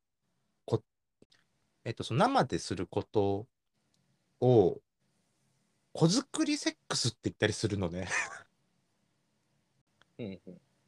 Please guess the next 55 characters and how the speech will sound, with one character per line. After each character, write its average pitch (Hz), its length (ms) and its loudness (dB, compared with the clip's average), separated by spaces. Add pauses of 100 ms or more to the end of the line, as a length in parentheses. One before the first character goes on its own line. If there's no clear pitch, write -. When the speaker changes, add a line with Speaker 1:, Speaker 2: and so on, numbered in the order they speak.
(680)
Speaker 1:
な 170 100 0
ん - 40 2
か 127 80 -4
さ、 127 120 0
仲 110 300 4
出 320 100 4
し 311 140 -2
セ 330 140 -2
ッ - 140 -10
ク - 80 -10
ス - 120 4
を 123 40 4
す - 140 0
る 117 80 2
こ 131 140 -2
と 143 840 6 (840)
で、 104 500 6 (380)
な 117 80 -4
ん - 20 -4
か - 120 -2
赤 165 140 6
ち - 80 4
ゃ 139 60 8
ん 127 40 6
で 127 100 6
き - 40 -6
ち - 120 2
ゃ - 20 2
う 98 60 0
ね、 107 200 2
み 107 120 -2
た 90 180 0
い 90 60 -2
な 95 480 0 (200)
エ 104 120 6
ー 104 40 6
ブ 110 120 4
イ 104 60 0
構 113 200 6
文 78 340 -4 (220)
あ 104 80 0
る 98 80 -4
と - 80 -8
思 82 160 -2
う 85 40 -6
ん 85 40 -8
で 80 60 -14
す - 80 -16
け 87 100 -8
ど。 78 380 -4 (1040)
Speaker 2:
あ 110 60 -6
あ、 101 440 -6
あ 104 40 -2
る 101 140 -6
ね。 87 180 -8